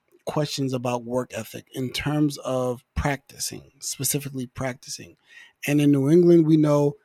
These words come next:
it doesn't matter if you are the greatest of all time, you will practice just as hard as the fifty-third man on the roster.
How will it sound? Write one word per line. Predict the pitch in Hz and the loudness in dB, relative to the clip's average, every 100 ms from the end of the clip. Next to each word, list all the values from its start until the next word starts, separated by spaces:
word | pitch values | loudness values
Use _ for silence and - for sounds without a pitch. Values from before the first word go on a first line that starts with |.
| _ - | _ -14
it | 143 | -4
doesn't | 147 151 151 | 0 4 4
matter | 151 147 | 4 2
if | 143 131 131 156 | 0 0 -4 0
you | 147 | 2
are | 135 | 2
the | 131 | -2
greatest | 135 139 135 - 143 | -2 -2 -2 -6 -6
of | 135 | -2
all | 135 127 | 0 -2
time, | - 143 135 127 - _ _ - | -2 -2 -2 -6 -12 _ _ -6
you | 156 | -2
will | 151 143 143 | 2 2 0
practice | 151 151 - 135 | -4 -4 -6 -8
just | - 139 | -8 -8
as | 143 | -8
hard | - 135 135 | -6 -4 -4
as | 131 131 123 | -4 -6 -8
the | 127 | -14
fifty-third | 139 135 135 139 135 | -14 -14 -6 -4 -4
man | 135 131 | -4 -4
on | 123 | -6
the | 120 | -8
roster. | 120 120 120 - | -8 -8 -10 -14